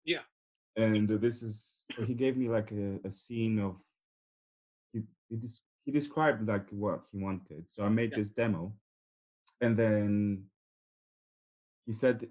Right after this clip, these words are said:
Speaker 2: that he had another friend who was gonna do the soundtrack, but he really wanted to use that. So I was like, "Yeah,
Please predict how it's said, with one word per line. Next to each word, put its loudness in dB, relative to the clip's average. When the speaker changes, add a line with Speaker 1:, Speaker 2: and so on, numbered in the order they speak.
Speaker 2:
that -2
he -4
had 0
another 0
friend -6
who -20
was -18
gonna -16
do -2
the -4
soundtrack, -8
but -8
he -2
really 0
wanted -4
to -14
use -2
that. -20
So -2
I 0
was -6
like, -4
"Yeah, -6